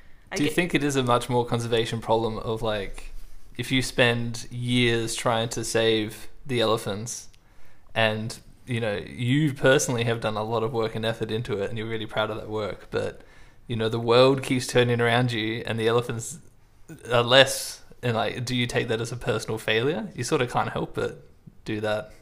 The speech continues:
Speaker 1: Mm, I think it's interesting 'cause, like, when I was a teenager and younger, um, I believed truly that I was the only person responsible for saving the world.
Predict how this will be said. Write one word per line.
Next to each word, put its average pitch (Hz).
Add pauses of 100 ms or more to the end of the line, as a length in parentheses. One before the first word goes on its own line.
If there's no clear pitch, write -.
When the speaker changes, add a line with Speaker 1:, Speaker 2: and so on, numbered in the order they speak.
(140)
Speaker 1:
Mm, 190
I 202
think 269
it's 311
interesting 254
'cause, 220
like, 185
when 208
I 254
was 254
a -
teenager 180
and 175
younger, 170 (520)
um, 196
I 208
believed 202
truly 180
that 160
I 175
was 175
the 175
only 180
person 165
responsible 160
for -
saving 165
the 160
world. 156